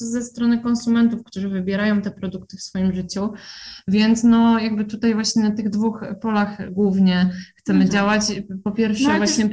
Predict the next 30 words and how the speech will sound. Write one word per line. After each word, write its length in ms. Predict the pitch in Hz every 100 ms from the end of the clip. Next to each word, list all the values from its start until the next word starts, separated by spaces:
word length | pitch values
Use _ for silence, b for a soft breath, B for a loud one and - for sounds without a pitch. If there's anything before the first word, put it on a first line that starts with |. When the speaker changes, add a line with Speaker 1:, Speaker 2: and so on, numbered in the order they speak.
| 220 233
Speaker 1:
promocja 680 | 262 247 269 254 254 254
i, 320 | 233 226 208
i 40 | 208
taka 260 | 214 214
wzro-, 340 | 202 220 214 202
wzrost 600 | 208 208 196 - - 202
świadomości 960 | - 202 196 196 196 202 - 190 185 185 185 B B 196
wśród 300 | - 190 190
konsumentów, 640 | 202 190 208 202 233 240
a 100 | 233
po 140 | 190 208
drugie 340 | 208 202 220
właśnie 300 | 202 202 220
też 140 | 202 196
walczenie 420 | 202 196 196 190
o 40 | 190
prawa, 680 | 185 185 180 180 175 170 -
e, 320 | 165 165 165 B B -
takich 320 | 190 185 180
osób 360 | 190 - 170
jak 300 | 180 175 175 -
my, 220 | 185 190
czyli 280 | 185 202 196
takich 280 | 190 196 196
rzemieślników 640 | 202 208 202 220 214 208
niezrzeszonych 760 | 214 202 214 208 214 196 190 190
tak 140 | 185
naprawdę 420 | 180 180 180 175
w 60 | 180
cechach. 600 | - 160 160 160 160